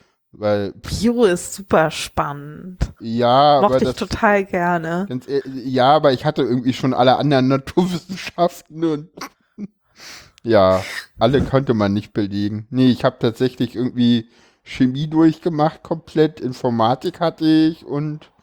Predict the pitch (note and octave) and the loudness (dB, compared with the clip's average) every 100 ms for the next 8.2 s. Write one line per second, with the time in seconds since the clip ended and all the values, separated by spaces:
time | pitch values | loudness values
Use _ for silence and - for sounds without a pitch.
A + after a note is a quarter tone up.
0 | _ _ _ - C3 A2 - A#2+ A#2+ A#2 | _ _ _ 0 4 4 0 -6 -6 2
1 | A#2 A2+ G2+ F#2 - F#2+ F#2 - G2+ _ | 2 2 -6 -14 -12 -12 -12 -18 -20 _
2 | _ _ _ _ _ _ _ _ _ - | _ _ _ _ _ _ _ _ _ -6
3 | G#2 G2 A#2 - D3+ A3+ B3 C4 G3 D#4 | -2 0 0 0 0 2 2 2 2 2
4 | F4 B2 - - G2+ F#2+ - - - - | 2 0 0 -4 -4 -4 -8 -14 -16 -18
5 | _ _ - - _ A#3 B3+ A#3+ G3+ A#3 | _ _ -20 -20 _ -4 -4 0 2 2
6 | C#4+ - F#3+ A3 C#4 - F#3+ F#3 A#3 - | 0 -4 -2 -2 -8 -4 0 0 0 2
7 | C#4+ C#4 F#3+ A3+ - - - - E3 F#3+ | 0 2 0 -2 -8 -2 -2 0 0 0
8 | B3+ | 0